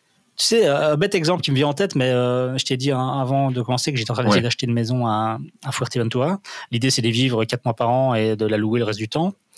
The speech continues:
Speaker 1: Et je disais, à, à, à, pas plus hier,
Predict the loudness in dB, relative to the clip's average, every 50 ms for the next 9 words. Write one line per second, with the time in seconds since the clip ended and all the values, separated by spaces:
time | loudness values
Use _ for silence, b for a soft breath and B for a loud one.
0 | B B B B B B B _ _ -4 -2 -2 0 0 -2 0 2 2 4 4
1 | 2 2 2 0 0 -2 -2 -2 -2 -4 -4 -6 -8 -12 -14 -12 -12 -12 -12 -12
2 | -14 -14 -16 -16 -18 -18 -20 -20 -20 _ -8 -6 -4 -2 0 0 0 0 0